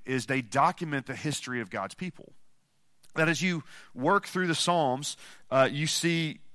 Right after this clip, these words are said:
you see the whole story of the Bible. You see creation. You see, uh, the giving of the law. You see the establishment of the tabernacle and the temple. Uh, you see, um, the establishment of the throne of David as, as God chooses his man to sit on his throne.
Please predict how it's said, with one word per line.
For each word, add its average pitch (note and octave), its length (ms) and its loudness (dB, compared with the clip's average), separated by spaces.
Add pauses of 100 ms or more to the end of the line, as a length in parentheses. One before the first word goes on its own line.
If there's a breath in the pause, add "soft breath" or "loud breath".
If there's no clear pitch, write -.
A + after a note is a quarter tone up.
(100)
you D3 100 -6
see F#3+ 140 0
the E3 80 4
whole F3+ 300 0
story E3+ 180 0
of D3 60 2
the C3+ 40 -2
Bible. C3+ 300 6
You B2+ 100 0
see D3 200 0
creation. C3 680 0
You A#2+ 100 -4
see, C#3+ 460 2 (320 loud breath)
uh, A#2+ 100 0
the B2 100 2
giving D#3 320 4
of C#3 60 0
the B2+ 100 0
law. C3+ 320 4
You A#2 140 -2
see C#3 160 -6
the C3 100 0
establishment D3+ 640 0
of A#2+ 80 -6
the A#2+ 60 -8
tabernacle C3+ 640 -4
and A2+ 80 -8
the G#2+ 40 -8
temple. C3+ 460 -4 (400 loud breath)
Uh, B2 180 4
you C#3+ 140 0
see, D3 540 2 (320 loud breath)
um, A#2+ 240 -2
the B2+ 100 0
establishment D3 680 0
of C3 80 -4
the B2+ 100 -2
throne D3 300 0
of B2+ 120 -6
David B2+ 380 0
as, G#2+ 160 -8
as B2 200 -6
God B2 240 2
chooses C3+ 420 -2
his D3 200 0
man C3+ 260 -2
to A#2+ 80 -8
sit C#3+ 220 -2
on C3 80 -2
his B2 140 -4
throne. C3 460 -4